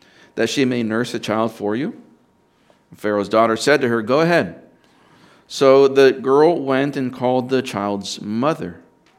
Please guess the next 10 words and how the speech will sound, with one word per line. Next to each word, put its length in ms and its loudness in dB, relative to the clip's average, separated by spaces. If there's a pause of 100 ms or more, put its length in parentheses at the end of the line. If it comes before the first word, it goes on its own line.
(1300)
Then 240 2
Pharaoh's 640 2
daughter 420 6
said 300 2
to 80 -4
her, 160 0
"Take 300 -2
this 160 0
child 380 2
away 420 -2